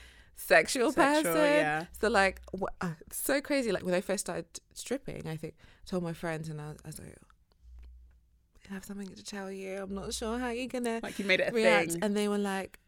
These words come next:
Speaker 1: "And?" I remember my best friend was like,
Speaker 2: Okay.
Speaker 1: "So?"
Speaker 2: Yeah.
Speaker 1: "My fr-, my sister thinks it's so cool." And I was like, "Are you sure? Like, are you sure, like, that's okay?" And she was like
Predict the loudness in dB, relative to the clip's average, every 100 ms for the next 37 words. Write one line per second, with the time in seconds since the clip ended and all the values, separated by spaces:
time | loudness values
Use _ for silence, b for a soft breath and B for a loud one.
0 | -14 -10 -8 -8 -10 -4 0 2 0 -2
1 | -2 -2 -2 -2 2 6 6 4 -4 -6
2 | -6 -10 -12 -16 -20 -20 -20 -20 _ _
3 | _ _ _ -16 -12 -14 -12 -10 -8 -8
4 | -10 -8 -6 -6 -10 _ -10 -10 -8 -8
5 | -4 -2 -2 -4 -6 -8 -8 -8 -6 -4
6 | -6 -6 -6 -6 -10 -14 B B B 4
7 | 4 4 2 0 -6 2 4 4 2 6
8 | 6 4 -2 B B -2 -2 -10 -6 -4
9 | 0 2 4 6 6 2 0 -2 2 2
10 | 4 2 2 0 -2 -2 -6